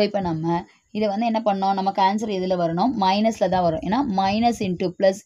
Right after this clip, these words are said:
equal to minus. இப்ப தேர்ட்டி ஃபைவையும் ட்வென்டி டூவையும் மல்டிப்ளை பண்ணலாம். Thirty-five into twenty-two. Two fives are ten, two threes are six, six plus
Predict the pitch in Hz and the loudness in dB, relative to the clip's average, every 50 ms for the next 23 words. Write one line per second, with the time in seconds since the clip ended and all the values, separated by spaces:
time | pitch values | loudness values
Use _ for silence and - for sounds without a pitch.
0 | 190 180 170 - _ - 180 175 165 165 160 - 208 233 294 269 233 180 180 175 | -6 -6 -6 -6 _ -2 0 2 2 0 0 0 2 2 2 2 2 2 2 2
1 | 175 180 180 175 175 170 165 160 - _ - - - _ - - 220 208 - 262 | 2 2 0 0 0 0 -2 -4 -6 _ -20 -20 -20 _ -6 -6 -2 2 4 4
2 | 269 262 262 311 302 285 233 208 196 185 185 190 214 254 247 254 226 214 214 208 | 4 4 2 0 2 2 2 2 2 0 0 2 2 2 2 2 0 0 2 0
3 | 247 202 240 208 180 175 175 202 247 240 208 185 185 180 208 196 196 190 190 190 | -2 -2 -2 -2 -2 0 0 0 0 2 2 0 0 -2 -2 -2 0 0 0 0
4 | 185 170 165 160 160 170 175 170 226 - - - - - - _ _ _ _ _ | -2 -2 -2 0 2 2 2 2 0 -2 -8 -18 -20 -20 -20 _ _ _ _ _
5 | _ _ _ _ - - - - - _ _ _ _ _ _ _ _ _ _ _ | _ _ _ _ -20 -20 -20 -20 -20 _ _ _ _ _ _ _ _ _ _ _
6 | _ - - - - - 202 185 180 180 180 - 190 190 180 - 196 196 208 226 | _ -20 -20 -20 -16 -10 -6 -6 -4 -6 -6 -8 -10 -10 -6 -2 -2 0 0 0
7 | 226 - 208 180 180 185 190 185 - - 247 294 349 415 370 - - 196 185 180 | -2 -4 -2 -2 -2 -2 -4 -6 -4 -2 0 0 0 0 -4 -6 -4 -2 0 0
8 | 175 - 202 - 175 - - 190 175 170 165 - - 175 - _ _ _ _ _ | -2 -2 -2 -4 -6 -4 0 0 0 0 -2 -6 -10 -20 -20 _ _ _ _ _
9 | _ _ _ - - - - _ - 190 202 202 - 196 190 190 180 202 196 185 | _ _ _ -20 -20 -20 -16 _ -8 -8 -6 -4 -2 -2 -2 0 0 0 0 0
10 | 165 175 - - 185 190 196 202 214 233 277 330 - - _ _ - 214 202 185 | 0 0 -2 -4 -2 0 0 2 2 2 2 2 0 -4 _ _ -6 -6 -6 -4
11 | - 190 190 190 175 - 196 175 170 165 - - 247 277 285 - - - - 214 | -2 -2 -2 -2 -2 -2 -2 -2 -2 -2 -4 -6 -6 -6 -6 -8 -10 -10 -8 -8
12 | 175 - - - - 202 190 180 175 | -8 -8 -10 -6 -2 0 0 0 0